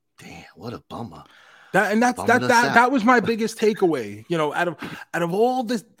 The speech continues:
Speaker 2: all the years of entertainment that S-, Sylvester Stallone has given me,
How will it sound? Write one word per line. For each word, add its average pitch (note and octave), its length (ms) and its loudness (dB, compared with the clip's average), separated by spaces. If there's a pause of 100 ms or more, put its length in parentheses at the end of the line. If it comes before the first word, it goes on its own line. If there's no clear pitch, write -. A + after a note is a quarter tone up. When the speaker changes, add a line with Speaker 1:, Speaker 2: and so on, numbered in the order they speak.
(120)
Speaker 2:
all A#3+ 240 0
the C4+ 100 -2
years F3 460 2
of C#3 180 4
entertainment D3 880 -4 (200)
that B2 160 -6
S-, - 380 -12
Sylvester E3 500 2
Stallone D3 440 2
has B2 180 -4
given A#2+ 320 -2
me, E2+ 220 -14